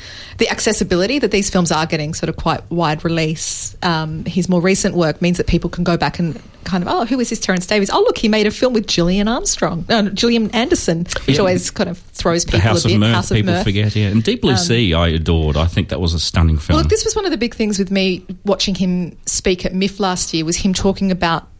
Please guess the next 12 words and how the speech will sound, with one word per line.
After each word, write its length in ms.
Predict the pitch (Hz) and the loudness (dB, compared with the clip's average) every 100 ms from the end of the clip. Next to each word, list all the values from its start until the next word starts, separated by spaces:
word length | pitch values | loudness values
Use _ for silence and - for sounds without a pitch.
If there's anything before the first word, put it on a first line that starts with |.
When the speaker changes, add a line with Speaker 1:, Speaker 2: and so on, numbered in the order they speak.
| - | -4
Speaker 1:
um, 500 | 175 160 160 156 156 - - - | -2 0 -2 -6 -8 -14 -20 -8
his 240 | - 220 | -2 0
family 400 | - 285 285 190 | 0 0 2 0
and 100 | 165 | 0
growing 300 | 170 185 180 | 0 2 2
up 260 | 170 - - | 0 -4 -8
in 140 | - 180 | -4 -2
a 40 | |
very 180 | 170 180 | 0 0
strong 460 | - - 190 175 165 | 0 0 0 0 -2
female 680 | - - 180 175 170 165 - - - - - | -4 0 2 2 2 0 -6 -20 -20 -20 -12
household, 760 | - 180 170 - 175 160 160 | -4 -2 -2 0 0 0 -4